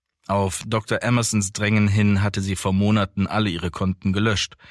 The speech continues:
Es tat ihr nicht gut, permanent mit den Erfolgsgeschichten anderer konfrontiert zu werden oder mit deren Verbitterung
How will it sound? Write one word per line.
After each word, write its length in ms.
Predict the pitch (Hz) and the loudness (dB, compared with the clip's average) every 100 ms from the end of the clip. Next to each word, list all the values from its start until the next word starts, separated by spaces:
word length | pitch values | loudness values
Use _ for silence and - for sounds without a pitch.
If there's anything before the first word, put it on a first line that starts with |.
| - - - - | -20 -20 -20 -12
Es 160 | - - | -8 -2
tat 240 | 143 131 | -2 0
ihr 100 | 104 | 2
nicht 260 | 123 117 - | 2 0 -2
gut, 360 | 131 113 - | -2 -2 -2
permanent 600 | 110 110 98 95 95 92 | 0 2 4 4 2 0
mit 140 | 104 98 | -4 -2
den 140 | 92 | -2
Erfolgsgeschichten 960 | 85 - 101 - - 85 98 85 - 90 | -2 -2 -2 -2 -4 -4 -2 -4 -6 -2
anderer 340 | 101 95 82 | 0 0 -2
konfrontiert 680 | 78 90 85 87 80 98 87 | -4 -2 -2 -2 -2 -2 -2
zu 180 | - 85 | -4 -2
werden 380 | 90 87 87 90 - - - - | -2 0 0 -2 -10 -18 -20 -8
oder 220 | 107 101 | -2 2
mit 180 | 95 87 | 2 0
deren 240 | 92 90 | 0 0
Verbitterung 760 | - 87 110 - 80 80 78 | 0 -2 -2 -4 -4 -2 -2